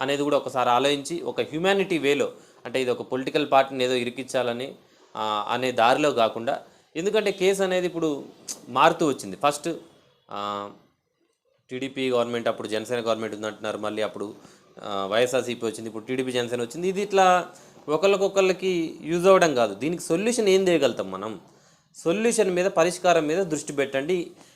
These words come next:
ఇక అట్లే లీగల్ ఎక్స్‌పర్ట్ ఎవరైనా ఉంటే వాళ్ళ అభిప్రాయం వాళ్ళు తెలియజేయచ్చు. లేకపోతే ఇంకా, ఇంకా వేరే విధంగా కూడా ఇంకేమైనా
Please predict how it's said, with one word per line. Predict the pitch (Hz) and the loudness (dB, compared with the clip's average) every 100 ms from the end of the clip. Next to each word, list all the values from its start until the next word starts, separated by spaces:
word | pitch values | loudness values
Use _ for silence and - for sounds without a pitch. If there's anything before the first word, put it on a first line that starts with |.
| _ | _
ఇక | 117 | -2
అట్లే | 120 120 - | 0 0 2
లీగల్ | 160 156 175 170 | 2 4 6 4
ఎక్స్‌పర్ట్ | 156 156 147 | 4 0 2
ఎవరైనా | 139 131 127 | 4 4 2
ఉంటే | 127 135 | -2 -2
వాళ్ళ | 123 123 123 | 2 4 4
అభిప్రాయం | 123 127 127 127 120 - | 2 2 0 0 -4 -8
వాళ్ళు | 120 117 110 | -4 -2 -4
తెలియజేయచ్చు. | 110 120 123 120 117 123 120 _ - _ _ _ | -6 -4 -2 -2 -2 -6 -14 _ -20 _ _ _
లేకపోతే | 117 139 - 165 165 | -4 -4 -2 -2 0
ఇంకా, | 160 151 | 0 0
ఇంకా | 147 - 139 135 | 0 -2 -4 -2
వేరే | 135 147 180 | 2 4 4
విధంగా | 180 170 165 | 4 2 2
కూడా | 175 180 | 2 2
ఇంకేమైనా | 147 135 165 165 | 0 0 2 2